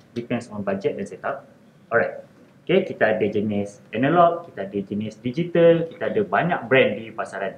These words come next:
So depends dekat budget awak juga. Jangan terlampau ikut orang. Ikut projek awak,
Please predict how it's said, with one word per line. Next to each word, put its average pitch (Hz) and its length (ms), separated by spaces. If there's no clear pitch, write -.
So - 160
depends 160 400
dekat - 320
budget 110 320
awak - 240
juga. - 320
Jangan 143 400
terlampau 123 400
ikut - 320
orang. 123 320
Ikut 135 320
projek 101 320
awak, 143 320